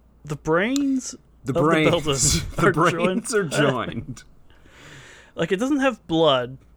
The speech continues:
Speaker 1: It just has this
Speaker 2: Uh-huh.
Speaker 1: magnetic nervous system, but there is a, there is a brain in there.
Speaker 2: Yeah, well, and what does that look like?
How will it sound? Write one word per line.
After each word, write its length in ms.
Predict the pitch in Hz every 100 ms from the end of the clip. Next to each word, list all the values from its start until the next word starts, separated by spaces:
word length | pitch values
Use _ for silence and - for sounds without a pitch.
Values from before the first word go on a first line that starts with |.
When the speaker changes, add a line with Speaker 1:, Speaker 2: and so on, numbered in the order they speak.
| _ _ _
Speaker 1:
It 120 | -
just 180 | 151 170
has 240 | 175 151 -
this 140 | 151
Speaker 2:
Uh-huh. 100 | -
Speaker 1:
magnetic 420 | 151 139 143 139
nervous 360 | 147 160 165 131
system, 400 | 135 - - 139
but 280 | 131 131 -
there 180 | 262 165
is 160 | 180
a, 80 | 190
there 260 | 160 285 269
is 140 | 175
a 40 |
brain 360 | 170 156 185 185
in 160 | 131 117
there. 340 | 117 - 123 - - _ _ _
Speaker 2:
Yeah, 640 | 160 165 214 247 240 196
well, 400 | 156 214 262 262
and 240 | 247 233 220
what 200 | 233 254
does 340 | 254 - - - _ _
that 420 | - 220 233 196 - _ -
look 880 | 175 180 190 196 226 226 _ - -
like? 720 | 131 113 104 98 95 -